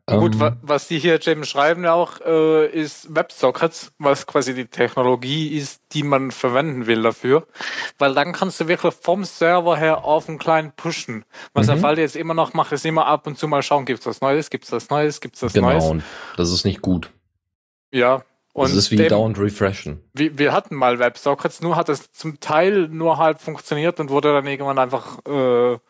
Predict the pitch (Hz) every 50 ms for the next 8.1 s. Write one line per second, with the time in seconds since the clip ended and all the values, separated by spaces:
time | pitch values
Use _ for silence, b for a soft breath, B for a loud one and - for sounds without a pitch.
0 | _ _ _ _ _ _ _ _ _ _ _ - 131 123 117 123 135 120 - 131
1 | 131 - - 139 131 127 120 - - - 123 120 120 117 - 123 131 123 127 120
2 | 123 120 120 110 123 123 123 - 135 127 127 127 127 117 131 127 - - 131 127
3 | - - - 123 135 143 - - 120 - - 123 117 107 127 123 120 123 123 120
4 | 113 120 117 120 117 117 117 117 117 120 117 123 117 - 110 110 123 117 - -
5 | - 117 120 127 123 - 135 127 - - - - 131 107 117 120 123 131 127 117
6 | 120 113 - 120 110 _ - 123 - _ - 123 117 - - - 120 113 113 113
7 | - - - _ _ _ _ _ _ _ _ - 101 104 110 104 113 143 175 -
8 | -